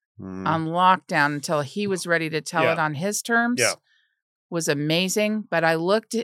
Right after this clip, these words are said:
Speaker 2: you know, in his eyes through a million cameras,
Speaker 1: Yeah.
Speaker 2: you know, through the airwaves, and we don't know each other at all.
Speaker 1: Right.
Speaker 2: But I looked in his eyes <laughs> again through the camera and I thought,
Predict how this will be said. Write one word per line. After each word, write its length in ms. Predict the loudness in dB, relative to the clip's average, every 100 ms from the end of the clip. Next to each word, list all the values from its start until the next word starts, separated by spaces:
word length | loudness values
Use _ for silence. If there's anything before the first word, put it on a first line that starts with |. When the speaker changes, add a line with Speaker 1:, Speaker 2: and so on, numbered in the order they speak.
| -6 _ -8
Speaker 2:
you 140 | -2
know, 180 | 0 0
in 140 | 0
his 180 | -2 2
eyes 300 | 4 4 2
through 260 | -2 0 2
a 40 |
million 320 | 2 2 0
cameras, 680 | 0 2 2 2 0 0 -2 -2
Speaker 1:
Yeah. 200 | -6 -8 _ _ _ _ _ _
Speaker 2:
you 80 | -2
know, 220 | 2 2
through 220 | 0 -4
the 140 | 0 4
airwaves, 680 | 6 6 6 4 2 -2
and 320 | -2 -2 0
we 100 | 0
don't 180 | 0 2
know 200 | 4 4
each 180 | 4 2
other 440 | 2 4 2 0 -6 -20 _
at 140 | -2 2
all. 420 | 4 6 2 -2 _ -8
Speaker 1:
Right. 220 | -6 -6 -6
Speaker 2:
But 100 | 0
I 60 | 2
looked 240 | 2 0 0
in 80 | -2
his 160 | 2
eyes 640 | 4 6 4 2 -4 -6 -10
<laughs> 80 | -8
again 280 | -2 0 0
through 420 | -2 -2 -2 -4 -10 _ _ _ _ -10
the 60 | -8
camera 440 | -2 0 0 0
and 100 | 0
I 100 | 0
thought, 420 | 0 0 0 0